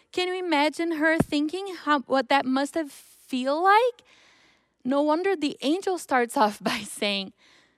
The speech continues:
"Do not be afraid, Mary.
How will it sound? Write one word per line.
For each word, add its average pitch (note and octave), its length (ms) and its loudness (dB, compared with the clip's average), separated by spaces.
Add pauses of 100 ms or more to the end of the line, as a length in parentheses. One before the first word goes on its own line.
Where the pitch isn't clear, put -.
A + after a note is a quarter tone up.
(380)
"Do A#3 240 -2
not F#3+ 600 -10 (280)
be F#3+ 200 -4
afraid, E3 760 -8 (180)
Mary. D#3+ 520 -6